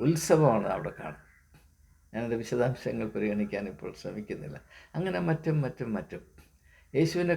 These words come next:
കണ്ടെത്തിയ ഓരോരുത്തരും അവർ അവരെപ്പറ്റി അന്ന് വരെ, ആ, ധരിച്ചിരുന്ന ധാരണകൾ എല്ലാം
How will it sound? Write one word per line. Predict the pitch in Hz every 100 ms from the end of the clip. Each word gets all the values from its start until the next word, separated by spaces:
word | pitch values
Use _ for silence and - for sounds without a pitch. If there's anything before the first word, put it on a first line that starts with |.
| 143
കണ്ടെത്തിയ | 143 147 147 147 113
ഓരോരുത്തരും | 113 131 127 127 123 131 147 185 208 - - - _ _ -
അവർ | 107 120 143 151 - 113
അവരെപ്പറ്റി | 117 131 139 139 120 - 147 - -
അന്ന് | 107 135 135
വരെ, | 113 110 110 - _ _ _ 92
ആ, | - - 82 - 104 - - 73 -
ധരിച്ചിരുന്ന | 107 117 135 - 120 120 123 120 - -
ധാരണകൾ | 92 110 110 110 101 76 - _ _ _ _ _ _ _ _ _ _ - - 107
എല്ലാം | 107 113 117 117 120 120 127